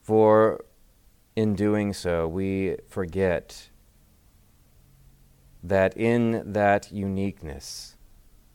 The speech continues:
we see the glory of your saving acts for us.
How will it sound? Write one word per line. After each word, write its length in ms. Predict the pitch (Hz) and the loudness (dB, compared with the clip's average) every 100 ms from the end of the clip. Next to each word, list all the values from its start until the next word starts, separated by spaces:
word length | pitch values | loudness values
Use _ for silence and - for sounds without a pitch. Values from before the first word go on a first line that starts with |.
| _ - _ - - _ _ _ _ | _ -20 _ -20 -20 _ _ _ _
we 140 | 95 | -8
see 540 | 90 - 104 98 95 90 | -6 -2 0 0 0 -2
the 220 | 90 95 | -6 -10
glory 760 | 92 90 95 95 82 78 78 - _ _ _ _ _ _ _ _ _ _ _ | -6 -2 0 0 -2 -8 -16 -20 _ _ _ _ _ _ _ _ _ _ _
of 120 | 90 85 | -10 -4
your 160 | 92 | -4
saving 560 | 85 - 98 98 95 92 | -4 -2 -2 0 -2 -4
acts 540 | 78 76 - - - | -8 -10 -14 -18 -18
for 240 | - - - | -12 -8 -8
us. 540 | 76 76 - - - | -8 -10 -14 -18 -20